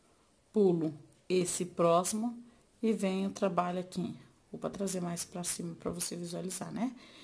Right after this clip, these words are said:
Então, vou pular esse e trabalho nesse. Gente, eu não passei quantos centímetros que deu esse,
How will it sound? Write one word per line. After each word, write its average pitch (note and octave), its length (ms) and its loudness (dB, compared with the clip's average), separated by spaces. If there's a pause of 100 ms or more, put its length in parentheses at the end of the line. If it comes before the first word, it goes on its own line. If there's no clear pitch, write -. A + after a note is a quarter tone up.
(140)
Então, E3 160 -2
vou E3 120 -2
pular E3 380 -2
esse A3 460 2
e A#3+ 60 -4
trabalho G#3+ 520 0
nesse. - 500 0 (1700)
Gente, - 540 2
eu A#3 100 4
não D4 140 6
passei G3+ 680 2
quantos G3+ 300 0
centímetros G#3 680 0
que A3+ 140 -6
deu F3+ 440 -2 (600)
esse, F3+ 1120 2